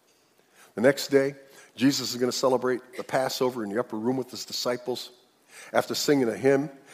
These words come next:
they're gonna go into the Garden of Gethsemane where he's gonna pray while they sleep. Judas is gonna come with the, with the guards of, of Caiaphas, the chief priest of Israel. They're gonna arrest Jesus. Judas is gonna betray him with a, with a kiss.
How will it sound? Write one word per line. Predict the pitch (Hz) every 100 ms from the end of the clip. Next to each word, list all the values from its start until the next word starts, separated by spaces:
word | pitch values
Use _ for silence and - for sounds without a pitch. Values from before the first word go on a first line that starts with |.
| -
they're | -
gonna | 123 117
go | 127
into | 123
the | 117
Garden | 104 120 127
of | 113
Gethsemane | 117 - 131 135 123
where | 95
he's | 139 127
gonna | 117
pray | - 135 131
while | 113 95
they | 120
sleep. | 123 - 127 135 - - _ - - 98
Judas | 123 139 -
is | 110
gonna | 120 113
come | - 131 127 - - - - _ -
with | 175 110
the, | -
with | 110 107
the |
guards | 95 120 135 135 113
of, | 101
of | 95 92
Caiaphas, | - 131 123 143 -
the | -
chief | - 127 -
priest | - 139 -
of | 113
Israel. | 131 - 131
They're | 117
gonna | 107 98
arrest | 101 127 139 -
Jesus. | 117 135 127 123
Judas | - 131 139
is | 117
gonna | 113
betray | 113 101 - 147 131
him | 131
with | 120 120
a, | -
with | 127 110
a |
kiss. | - 147 139